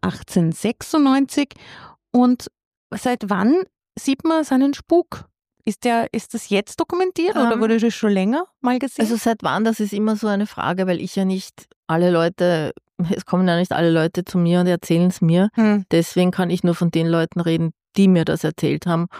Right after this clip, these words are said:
Speaker 2: Und das ist so die letzten zehn, fünfzehn Jahre.
Speaker 1: Okay. Also es gab keine früheren Wahrnehmungen, sobald man das
Speaker 2: Ähm,
Speaker 1: weiß?
Speaker 2: nicht soweit ich, soweit es an mich herangetragen wurde.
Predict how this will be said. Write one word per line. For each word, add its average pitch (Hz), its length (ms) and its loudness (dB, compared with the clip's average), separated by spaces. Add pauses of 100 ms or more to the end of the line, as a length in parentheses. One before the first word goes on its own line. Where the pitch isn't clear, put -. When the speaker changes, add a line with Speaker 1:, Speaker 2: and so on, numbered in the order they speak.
(160)
Speaker 2:
Und 139 160 -2
das 135 160 -2
ist 151 160 -8
so 135 80 -2
die 135 120 -6
letzten 131 500 -6
zehn, 120 180 -4
fünfzehn - 460 -10
Jahre. 156 420 -8 (100)
Speaker 1:
Okay. 262 420 -4 (320)
Also 202 160 -2
es 208 120 -8
gab 202 180 -2 (240)
keine 190 520 0
früheren 175 720 2
Wahrnehmungen, 170 720 2
sobald - 340 -4
man 175 100 -2
das 170 120 -2
Speaker 2:
Ähm, 170 80 -6
Speaker 1:
weiß? 165 200 -2
Speaker 2:
nicht 233 220 2
soweit 202 280 0
ich, - 560 -4
soweit 151 320 0
es - 60 -10
an 160 100 4
mich 160 140 2
herangetragen 156 760 -4
wurde. 156 320 -6